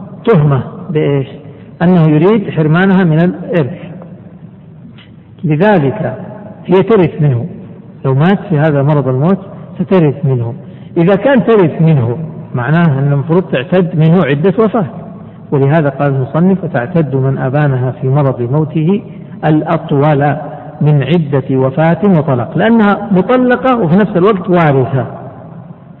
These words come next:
فلو حكم-، حاكمناها على أنها مطلقة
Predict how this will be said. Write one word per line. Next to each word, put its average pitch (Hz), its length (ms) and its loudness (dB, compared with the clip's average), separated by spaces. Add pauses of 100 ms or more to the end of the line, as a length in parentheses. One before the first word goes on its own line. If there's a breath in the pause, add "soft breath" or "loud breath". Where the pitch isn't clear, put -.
(100)
فلو 185 360 2
حكم-، 196 420 0
حاكمناها 190 760 2
على 165 160 2
أنها 175 260 4
مطلقة 175 680 2